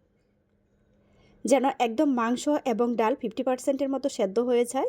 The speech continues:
সেভাবেই কিন্তু আমি এটাকে কষিয়ে নিয়েছি। আর ছোলার ডাল দিয়ে গরুর মাংস রান্না করলে কিন্তু খেতেও ভীষণ ভালো লাগে। আপনারা যারা খান অবশ্যই জানেন। আর আমি এই রান্নাটা মাঝে মধ্যেই কিন্তু করে থাকি, কারণ আমার ফ্যামিলির সবাই অনেক বেশি পছন্দ করে।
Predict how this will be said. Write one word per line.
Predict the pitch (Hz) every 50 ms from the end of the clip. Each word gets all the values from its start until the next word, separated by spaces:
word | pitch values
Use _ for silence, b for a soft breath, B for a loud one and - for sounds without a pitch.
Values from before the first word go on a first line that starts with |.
| -
সেভাবেই | - 254 202 220 208 214 220 220 -
কিন্তু | 226 214 214 - 226 269 381 - - 214
আমি | 208 220 214 202 196 -
এটাকে | 214 220 226 - 370 190 -
কষিয়ে | 226 214 214 - 220 202 190 202
নিয়েছি। | 190 185 180 - - - - - _ _ _ _ _ _ _ _ _ _ _ _ _ _ _ _ _ _ _ _ _ b b b b b b b b b b
আর | 240 339 -
ছোলার | - 294 285 320 311 269
ডাল | 359 330 320 277
দিয়ে | 330 320 247
গরুর | 247 226 233 247 240 240
মাংস | 247 247 220 - 269 254 240
রান্না | 233 214 214 220 214
করলে | 240 226 233 226 247
কিন্তু | 220 233 226 -
খেতেও | - 208 208 - 277 311 311 269
ভীষণ | 233 - - 233 214 208 214
ভালো | 202 196 214 208 196
লাগে। | 190 185 196 269 381 b b b b b b b b -
আপনারা | 220 - 247 226 226 226
যারা | 262 226 240 240 233 -
খান | 233 196 208 - - 233
অবশ্যই | 208 226 226 - 269 262 247 -
জানেন। | 233 196 196 220 269 349 - b b b b b b b -
আর | 240 247 - - 240
আমি | 262 285 330 339 - - 285
এই | 285 277
রান্নাটা | 285 285 277 285 - - 453 427 311
মাঝে | 240 214 202 240 208
মধ্যেই | 214 202 196 214 214 220
কিন্তু | 220 202 226 220 -
করে | 214 202 196 190 190
থাকি, | 202 180 180 - 285 359 -
কারণ | 262 220 214 214 196
আমার | 190 196 196 -
ফ্যামিলির | - 208 196 208 196 202 202 -
সবাই | 220 190 196 190 185 185 190
অনেক | 196 196 190 196 202
বেশি | 190 190 - 233 220 -
পছন্দ | 185 - - 208 196 196 202 190 190
করে। | 185 180